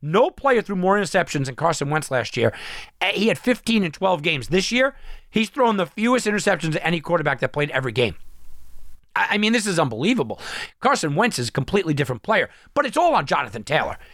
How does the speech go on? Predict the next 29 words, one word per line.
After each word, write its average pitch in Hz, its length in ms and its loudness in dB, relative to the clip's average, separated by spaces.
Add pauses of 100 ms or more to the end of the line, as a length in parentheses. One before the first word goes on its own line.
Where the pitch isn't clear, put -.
If 135 120 -18
Jonathan 349 300 -2
Taylor's 254 280 2
running 214 220 2
the 180 60 0
way 180 120 0
that 175 160 -2
he 151 80 -10
has, 139 280 -2 (280)
the 156 80 -2
Niners 175 340 0
don't 160 220 0
even 147 140 -4
stand 131 220 0
a 120 60 -8
chance 151 300 0
here, 123 80 0
and 123 100 -4
the 131 40 -8
Niners 143 340 0
are - 20 0
three 151 240 -2
and 143 80 -2
a 135 40 0
half 127 120 0
or 120 80 -4
four-point 127 400 2
favorites, - 460 -2
okay? 143 260 0